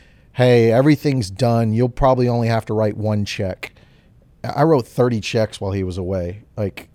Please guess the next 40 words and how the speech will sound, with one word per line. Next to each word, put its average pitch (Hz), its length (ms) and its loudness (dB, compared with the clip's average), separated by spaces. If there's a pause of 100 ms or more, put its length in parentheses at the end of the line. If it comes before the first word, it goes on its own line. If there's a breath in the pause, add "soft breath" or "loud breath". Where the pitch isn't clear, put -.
you 117 160 -2
know, 101 300 -4 (160)
it's 123 180 -6
as 135 160 0
though 151 320 4 (500 soft breath)
he 156 280 4
left 147 580 4 (560)
and 120 160 0
prepared, 127 480 4
and 120 120 -2
I 123 80 0
was 120 140 2
already 123 180 4
prepared. 120 520 2
I 107 100 0
knew 120 180 -2
what 127 200 0
I 113 60 0
was 110 100 0
supposed 113 260 -6
to 104 80 -10
do. 104 360 -6 (280 soft breath)
You 123 200 2
know 131 120 4
what 117 140 0
you 117 120 -2
were 113 80 0
supposed 110 280 -6
to 110 60 -14
do. 104 320 -4 (1120 soft breath)
And 123 160 -4
then 131 80 0
he 127 80 0
passed, 143 600 2
and 120 80 -4
we 120 120 -2
all 123 160 4
thought, 127 360 0
like, 113 180 -6
"Well, 113 260 0